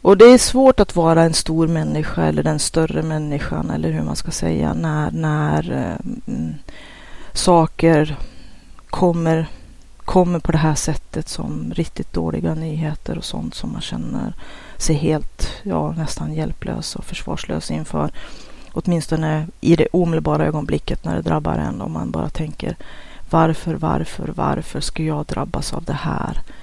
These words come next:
Har inte jag haft nog?" Och det här är ju, eh, som sagt, jag tänker inte gå in på några detaljer, men, men, ehm,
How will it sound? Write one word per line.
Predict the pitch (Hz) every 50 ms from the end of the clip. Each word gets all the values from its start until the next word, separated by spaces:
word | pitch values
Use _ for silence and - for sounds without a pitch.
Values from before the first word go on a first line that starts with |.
| - - -
Har | - - 170 165 160 160
inte | 165 160 160 - -
jag | 151 143 139 143 -
haft | - 156 143 - - - - 160
nog?" | 156 156 160 147 131 117 - - - - - - - - - - - - - - - - - - - - - - - - - - - - - - - - -
Och | - - - -
det | -
här | 170 156 165 170 160 160 160
är | 165 165 165 160 156 160
ju, | 156 156 160 156 156 156 156 - - - - - - - - - - - - - - - - - - - - - - - - - - - -
eh, | - 185 170 165
som | 160 - 175 151
sagt, | - 151 143 - - -
jag | 156
tänker | - 165 165 - -
inte | 156 156 170
gå | 156 165
in | 160 151 151
på | - -
några | 156 156 160
detaljer, | 160 160 156 - 156 151 147 151 160 160 160
men, | 156 151 151 151 151 156 165 -
men, | - 185 180 175 175 170 170 170
ehm, | 165 165 160 160 156 156 - 160 170 170 170 165